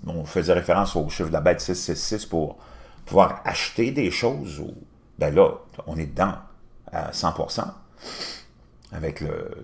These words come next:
le code Q R et le passeport vaccinal. Tu peux pas aller au restaurant, tu peux pas aller au cinéma, tu peux pas aller au gym, tu peux pas aller au théâtre. Ça va être quoi la prochaine étape ? Ça va être quoi le prochain passeport ?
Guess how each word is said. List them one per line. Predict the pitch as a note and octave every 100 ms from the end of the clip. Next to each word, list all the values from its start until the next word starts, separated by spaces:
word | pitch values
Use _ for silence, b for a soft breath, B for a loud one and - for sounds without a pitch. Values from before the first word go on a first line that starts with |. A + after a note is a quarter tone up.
| -
le | -
code | A2+ E2+
Q | - G2
R | G#2 E3 F3 D#3 - - - - - - -
et | E2
le | D#2+
passeport | E2+ - - F2+
vaccinal. | E2 - - E2 - - -
Tu | -
peux | F2
pas | F#2+
aller | F2+
au |
restaurant, | E2+ E2 E2+ F2+
tu | A2+
peux | F2+
pas | F#2+
aller | F2+
au | F2+
cinéma, | - E2+ G2+
tu | -
peux | -
pas | F2+
aller | E2
au | D#2+
gym, | C#2+ F2 B2 F#3+ - - b b b b
tu | -
peux | -
pas | F2+
aller | E2+
au | E2
théâtre. | F2 D#2+ E2 A#1+ A1+ -
Ça | - - D#2+
va |
être | D#2+
quoi | -
la | F2
prochaine | D#2 E2 E2 D#2
étape ? | - A#2+ E2
Ça | -
va | F2
être | D#2+
quoi | A#2+
le | G#2
prochain | D2+ F2 - C3+
passeport ? | - F2+ - A3 F3+ F#3+ -